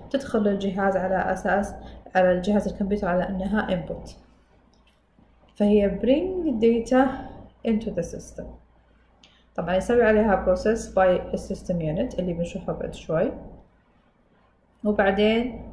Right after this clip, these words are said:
تعطيني، آه، provide the end user output باستخدام ال output devices. المونيتور نفسها سكرين، لكنها مصطلحين مختلفين لنفس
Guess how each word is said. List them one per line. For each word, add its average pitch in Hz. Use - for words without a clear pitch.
تعطيني، 202
آه، 170
provide 196
the 185
end 202
user 190
output -
باستخدام 190
ال -
output 175
devices. 220
المونيتور 269
نفسها 202
سكرين، 185
لكنها 180
مصطلحين 185
مختلفين 208
لنفس 190